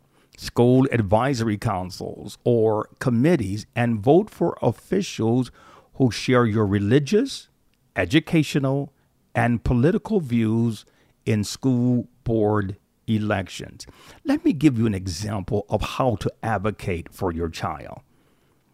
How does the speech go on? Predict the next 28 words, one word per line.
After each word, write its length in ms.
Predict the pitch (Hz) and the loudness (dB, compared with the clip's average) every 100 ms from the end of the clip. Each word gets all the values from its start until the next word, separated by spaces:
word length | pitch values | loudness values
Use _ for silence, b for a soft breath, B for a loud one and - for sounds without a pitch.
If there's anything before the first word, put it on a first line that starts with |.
| _ 135 | _ -2
A 80 | |
parent 440 | - - 285 277 190 | -2 -2 -2 -2 0
who 140 | 147 | 2
was 240 | 107 107 - - | 2 0 -2 -10
actively 560 | 165 240 175 120 120 123 | -8 -6 -4 -2 -4 -4
involved 540 | 110 95 104 98 104 104 | -6 -2 -2 -2 -4 -2
in 140 | 113 | -4
their 160 | 101 98 | -2 -4
child's 380 | - 104 101 | -6 -4 -4
education 720 | - 98 113 - 92 95 101 101 | -4 -6 -6 -6 -6 -4 -4 -4
received 420 | 101 - 117 101 | -4 -2 -2 -2
a 40 | |
message 600 | 101 101 98 - 107 - _ _ | -4 -4 -4 -4 -6 -8 _ _
from 180 | 107 92 | -10 -6
her 120 | 101 | -4
daughter's 360 | 98 98 107 | -2 -2 -4
school 240 | - 156 147 | -4 -4 -2
teacher. 440 | - - - - _ _ _ _ _ _ _ _ _ | -4 -8 -10 -16 _ _ _ _ _ _ _ _ _
The 80 | - | -14
teacher 340 | - 123 117 | -4 -2 -2
informed 520 | - 117 - 123 123 113 | 0 -2 0 -2 0 0
the 60 | |
mother 400 | 98 120 120 117 | 2 2 4 2
that 140 | 123 95 | 2 0
there 160 | 104 | -2
was 240 | 98 98 101 | 0 -2 -2
a 80 | |
situation 920 | 104 170 - 151 156 196 - 135 151 | -4 -4 -2 0 0 0 -2 -4 -4